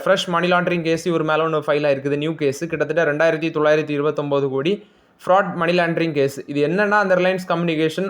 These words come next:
அது போக அந்த கம்-, கம்பெனியில் உள்ள சில அத்தாரிட்டிஸ் எல்லாமே பார்த்தீங்கன்னா இதுல இன்வால்வ் ஆயிருக்கிறதாட்டு இந்த ரெண்டாயிரத்தி தொள்ளாயிரத்தி இருபத்தொன்பது கோடிக்கு கேஸ் போட்டிருக்காங்க.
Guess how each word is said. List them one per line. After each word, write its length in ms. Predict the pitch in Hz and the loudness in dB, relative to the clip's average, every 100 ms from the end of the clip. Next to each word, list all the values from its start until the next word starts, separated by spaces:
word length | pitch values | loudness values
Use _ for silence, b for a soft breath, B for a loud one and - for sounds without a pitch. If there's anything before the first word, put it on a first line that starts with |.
| - | -2
அது 100 | 160 160 | -2 0
போக 240 | 156 156 196 B B B 170 | 0 2 0 B B B -2
அந்த 140 | 175 185 175 | 2 2 2
கம்-, 180 | 175 185 - | 0 -2 -4
கம்பெனியில் 300 | 170 208 208 | 0 2 4
உள்ள 100 | 202 190 | 2 2
சில 100 | 180 160 | 2 4
அத்தாரிட்டிஸ் 460 | 185 170 165 156 - | 4 4 2 0 0
எல்லாமே 240 | 160 175 190 175 | 0 2 2 2
பார்த்தீங்கன்னா 300 | 160 170 170 | 0 0 0
இதுல 120 | 160 | -2
இன்வால்வ் 320 | 156 170 170 165 | -2 0 2 2
ஆயிருக்கிறதாட்டு 600 | 151 147 143 143 139 196 190 - _ | 2 0 2 0 0 -2 -4 -12 _
இந்த 100 | 160 156 | -2 2
ரெண்டாயிரத்தி 380 | 175 185 185 180 | 2 2 0 0
தொள்ளாயிரத்தி 320 | 165 165 160 165 | 2 2 0 0
இருபத்தொன்பது 420 | 160 160 156 151 147 | 0 0 0 0 0
கோடிக்கு 260 | 151 156 175 | -2 -4 -4
கேஸ் 180 | 165 170 - | -4 -4 -2
போட்டிருக்காங்க. 520 | 151 147 131 123 | -2 0 -2 -2